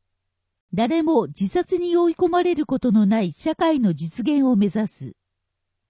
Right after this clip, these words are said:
一、計画改定の背景。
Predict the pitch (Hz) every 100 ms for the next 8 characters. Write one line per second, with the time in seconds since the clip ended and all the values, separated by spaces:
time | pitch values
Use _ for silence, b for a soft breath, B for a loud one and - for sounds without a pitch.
0 | _ _ _ _ _ _ _ _ 196 180
1 | 240 - _ _ _ _ _ _ _ _
2 | 311 359 381 370 - 330 330 330 320 285
3 | 240 269 - 240 233 196 156 -